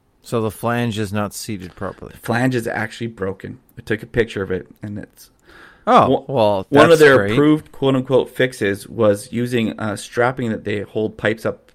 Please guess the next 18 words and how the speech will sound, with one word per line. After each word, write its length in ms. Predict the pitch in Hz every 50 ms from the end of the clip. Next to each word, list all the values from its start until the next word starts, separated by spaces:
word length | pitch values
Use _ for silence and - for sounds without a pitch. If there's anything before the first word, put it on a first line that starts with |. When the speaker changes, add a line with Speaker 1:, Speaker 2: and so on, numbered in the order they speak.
| _
Speaker 2:
to 100 | - -
the 120 | 95 87 87
f-, 220 | - _ _ _ _ _ -
in 140 | 104 107 101
the, 160 | 101 92 - - -
in 140 | - 104 104
the 120 | 101 - - _ _
ceiling. 420 | - - 127 120 131 147 156 156 - _ _ _ _ _ _ _ _ _ _ _ _ _ _ _ _ -
Um, 420 | 117 107 110 110 107 - - - _ _ _ _ -
Speaker 1:
Mm-hmm. 200 | 117 113 120 120 120 _
Speaker 2:
they 100 | - 120
used 340 | 117 123 131 139 127 117 113
that 220 | - - - - -
strapping 680 | - - - - 135 143 151 - - 101 101 107 - _ _ _ _ _ _ _ _
and 200 | - - 110 113
screwed 720 | - - - - - _ _ - 120 123 131 139 143 139 135
through 300 | - - 143 160 165 135
it 320 | 110 104 - - - -